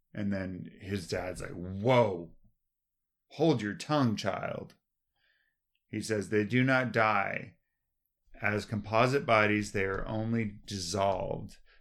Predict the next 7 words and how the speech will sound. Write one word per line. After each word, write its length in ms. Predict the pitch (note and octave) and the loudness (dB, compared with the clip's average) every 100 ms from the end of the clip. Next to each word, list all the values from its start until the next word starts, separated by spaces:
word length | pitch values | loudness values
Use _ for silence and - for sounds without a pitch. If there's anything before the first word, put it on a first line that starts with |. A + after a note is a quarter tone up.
| - - | -8 -2
Dissolution 720 | A2+ D3+ C#3+ B2+ G#2+ A2+ A2 | -2 0 2 2 2 -2 -4
is 140 | F#2 | -4
not 280 | G2 G#2 G2+ | -2 -2 0
death, 380 | G#2+ G2 F2+ - - - | 2 2 -2 -12 -16 -6
but 300 | G2+ F#2+ - - | -2 -2 -4 -6
the 120 | G2+ | -4
delici-, 680 | G2 G2+ G2 G2+ G2+ - G#2 | -2 -4 -4 -6 -6 -8 -10